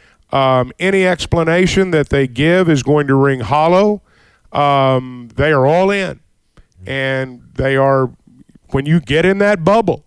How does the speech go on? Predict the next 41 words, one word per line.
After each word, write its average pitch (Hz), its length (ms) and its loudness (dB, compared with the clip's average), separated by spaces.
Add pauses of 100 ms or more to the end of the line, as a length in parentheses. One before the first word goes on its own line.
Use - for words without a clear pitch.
(120)
I 123 100 -10
mean, 131 140 -8
you're 170 160 2
without 160 400 0
conscience - 640 -4 (400)
at 139 140 -4
that 139 260 -2
point. 113 300 -2
And 139 100 -2
that's 180 240 -2
where 220 120 4
they 214 200 2
are. 208 540 -2
And, 143 320 -6 (580)
um, 120 400 -6
I 151 120 -2
think 196 140 0
it's 208 140 -4
shameful. - 760 -4 (500)
But, 147 420 0 (520)
you 156 140 -4
know, 139 280 0 (720)
it - 220 -4
played 190 300 0
out 196 240 2
in 185 100 -2
Alabama 190 640 0
exactly 175 680 0
as 156 120 2
I 160 160 0
thought 147 240 2
it 123 80 0
would 117 200 0
Saturday. 113 560 -2
I 127 120 0
knew 143 260 2
he'd 139 140 0
get 151 180 0
the 147 60 0
biggest 151 400 0
cheer, 175 460 2